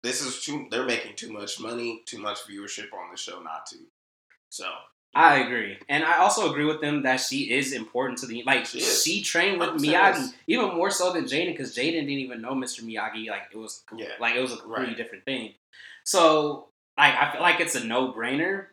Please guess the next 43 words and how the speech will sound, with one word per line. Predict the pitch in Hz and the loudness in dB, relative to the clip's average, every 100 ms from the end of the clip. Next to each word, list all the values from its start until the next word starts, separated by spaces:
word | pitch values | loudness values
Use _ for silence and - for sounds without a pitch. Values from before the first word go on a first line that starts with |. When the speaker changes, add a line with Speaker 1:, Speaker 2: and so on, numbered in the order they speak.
| - | -4
Speaker 2:
but | 135 131 | 0 2
like | 139 | 0
we | 143 | 0
talked | 143 139 | -2 0
about | 143 135 | 2 0
before, | 123 - 135 117 110 - 107 | 0 -4 -2 0 -2 -6 -8
niggas | 131 151 151 - | -4 -2 -4 -4
really | 131 131 | -8 -8
hate | 110 - 113 123 120 _ _ | -10 -12 -8 -8 -10 _ _
<laughs> | _ - - | _ -8 -4
hers | 135 - - 143 | -4 -2 -4 -4
and | 131 | -6
Jaden's | - 117 135 151 - 120 | -8 -4 -4 -4 -8 -10
movies. | 135 143 - 113 - - 160 | -6 -6 -8 -14 -8 -4 2
Like, | 156 147 | 4 4
Speaker 1:
Yeah, | - - - | 0 -4 -6
because | - 120 117 - _ - | -8 -8 -8 -14 _ -12
that's | 104 - | -8 -6
just | 110 117 | -6 -2
how | 113 117 | 0 -2
them | 117 107 | -6 -8
eighty | 113 120 120 | -8 -8 -6
baby | 117 127 135 135 | -6 -6 -8 -8
niggas | 135 117 123 | -8 -8 -2
are. | 175 - - - - | -2 -2 -6 -14 -8
Speaker 2:
That's | 135 - | -8 -8
crazy | - - 104 113 98 98 | -12 -8 -4 -4 -6 -12
to | 90 | -16
me | 90 85 107 | -18 -18 -16
because | 101 113 101 | -10 -10 -8
the | 98 | -4
next | 123 131 | -2 -2
Karate | - 98 101 95 | -6 -6 -4 -6
Kid | 101 90 | -10 -12
is | - | -6
so | - - 90 | -4 -4 -6
solid | 90 101 - - - | -6 -6 -8 -12 -12
to | 101 95 | -12 -10
Speaker 1:
I | |
Speaker 2:
me. | 95 | -10
Speaker 1:
love | 90 92 | -10 -12
that | 95 | -18
movie | 104 | -20